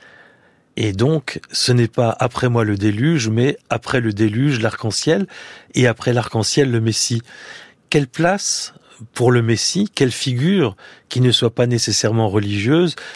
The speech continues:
ni d'une religion particulière, et qui peut réconcilier, sans irénisme, toutes les familles de l'humanité, Fabrice Adjadj. On comprend bien que cela ne se fera pas sans les animaux.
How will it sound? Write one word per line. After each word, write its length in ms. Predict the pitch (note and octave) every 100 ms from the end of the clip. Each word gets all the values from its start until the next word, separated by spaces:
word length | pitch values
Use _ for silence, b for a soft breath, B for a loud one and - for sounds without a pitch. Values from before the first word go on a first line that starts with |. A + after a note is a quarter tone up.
| B A2+
ni 300 | C3 E3 D3
d'une 200 | A#2+ A2
religion 500 | G#2+ A2+ A2 A#2+ A#2
particulière, 880 | A2 - G2 - G2 A2 C#3 F3+ - B B B B _ -
et 100 | A#2+
qui 160 | C3
peut 180 | A#2+ B2+
réconcilier, 920 | G#2 E3 D3+ C#3 - A#2+ A#2 C#3+ F#3
sans 360 | - - A#2 G#2+
irénisme, 560 | A2 A2 A#2+ E3 C3 A#2+ B B _
toutes 240 | D3+ -
les 100 | A2+
familles 400 | - A#2 B2+ C#3+
de 120 | G#2+
l'humanité, 640 | G#2+ A#2 A2 G#2+ G2 - A2
Fabrice 380 | - F#2 G2 G#2+
Adjadj. 340 | F#2+ G2+ G2 B B B
On 100 | G#2+
comprend 360 | - A#2+ - A2
bien 240 | A2 C#3+ -
que 280 | G#2 G2+ G2+ B B B
cela 600 | - - A2+ A#2 D3+ F3
ne 100 | A#2
se 200 | G#2+ A2
fera 260 | F#2+ G#2 G2+
pas 220 | - D3
sans 240 | - C3
les 220 | B2 G#2+ G#2
animaux. 420 | G2+ G2 F#2+